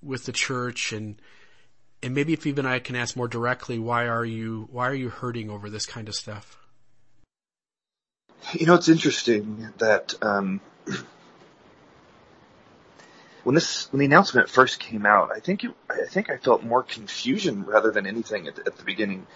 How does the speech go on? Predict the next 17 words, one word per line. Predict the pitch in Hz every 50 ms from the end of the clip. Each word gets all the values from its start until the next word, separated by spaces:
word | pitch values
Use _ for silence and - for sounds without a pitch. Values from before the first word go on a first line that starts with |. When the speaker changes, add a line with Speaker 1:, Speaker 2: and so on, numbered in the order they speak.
| - - - - - -
Speaker 2:
Um, | - 98 95 92 90 87 92 - - -
it | - -
was | - 127 120
a | - -
hard | - - - 110 117 117 117 113
thing | - - 113 107 107 107 104
to | - - 110
make | 101 95 92 90
sense | - - - 98 101 107 -
of, | 98 92 90 90 92
and, | 92 95 95 - - - - - - - - - -
and | - 110 113
honestly, | 127 151 156 - - - 104 98 98 95
it, | - - _ -
it | 104 - -
still | - - - - 117 110 107 107
is. | 107 104 101 98 - - - - - -